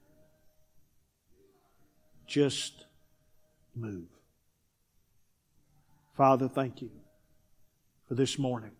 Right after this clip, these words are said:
for your presence, for all those right now that you're touching. God, you're so heavy right now. God, give us a Zacchaeus moment.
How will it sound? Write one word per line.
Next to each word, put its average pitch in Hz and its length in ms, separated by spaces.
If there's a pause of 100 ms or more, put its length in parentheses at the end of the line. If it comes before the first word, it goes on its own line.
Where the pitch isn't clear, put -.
(1080)
for 131 80
your 120 160
presence, - 680 (1300)
for 120 100
all 147 280
those 156 240
right 156 260
now 123 380 (320)
that - 120
you're 117 80
touching. - 400 (1700)
God, 139 260
you're 131 120
so 147 380
heavy 120 320
right 107 280
now. - 80 (2000)
God, 151 240
give 156 180
us 147 200
a 135 80
Zacchaeus 123 680
moment. 110 440